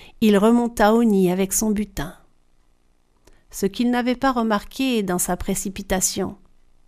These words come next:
c'est que des charbons ardents s'étaient collés à la viande.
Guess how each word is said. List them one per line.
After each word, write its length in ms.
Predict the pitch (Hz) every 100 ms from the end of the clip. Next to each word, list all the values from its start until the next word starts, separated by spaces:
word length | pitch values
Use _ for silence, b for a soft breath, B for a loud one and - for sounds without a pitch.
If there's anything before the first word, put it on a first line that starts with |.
| _ _ _ _ _ _
c'est 220 | - 196
que 100 | 190
des 180 | 226 226
charbons 540 | 214 233 214 208 214 202
ardents 480 | 190 185 185 185
s'étaient 320 | 180 202 - 196
collés 380 | 196 175 180
à 60 | 170
la 100 | 175
viande. 420 | 180 180 175 180